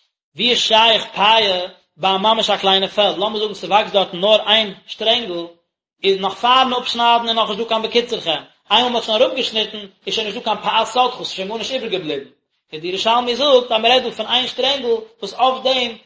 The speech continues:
וואקסן פינף שטרענגלעך. עס איז, עס האט איין שטרענגל, ווי זיי מחובר לקרקע, און אויף דעם, פון דעם קומען ארויס, פינף שיבולים, און מען דארף איינס אראפגעבן פאר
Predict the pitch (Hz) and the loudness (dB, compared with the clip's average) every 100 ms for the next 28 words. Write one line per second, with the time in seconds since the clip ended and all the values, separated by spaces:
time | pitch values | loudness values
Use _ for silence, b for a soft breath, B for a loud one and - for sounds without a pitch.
0 | - 220 240 - 214 202 - 220 220 - | 0 2 2 0 -8 -8 -4 -2 -2 0
1 | 254 269 247 226 - _ _ _ 196 190 | 0 2 -2 -4 -8 _ _ _ -12 -12
2 | - - 202 226 226 262 254 226 - _ | -14 -4 2 2 4 2 2 -2 -16 _
3 | _ _ - - 196 233 240 214 196 180 | _ _ -10 -6 2 2 2 0 -2 -4
4 | 226 202 - - 143 151 196 302 _ - | -2 -2 -4 -8 -12 -8 -6 -8 _ -10
5 | 196 269 277 320 294 - - 247 269 311 | 0 2 2 2 -2 -2 -10 -2 0 0
6 | 240 262 254 247 254 233 - - - 240 | -2 -4 2 4 6 4 -2 -8 0 0
7 | - 240 240 311 262 240 - _ 233 240 | 0 -2 -4 -2 0 -2 -6 _ -6 2
8 | 240 - 262 - 240 226 208 208 190 196 | 2 4 2 4 2 2 4 2 2 -2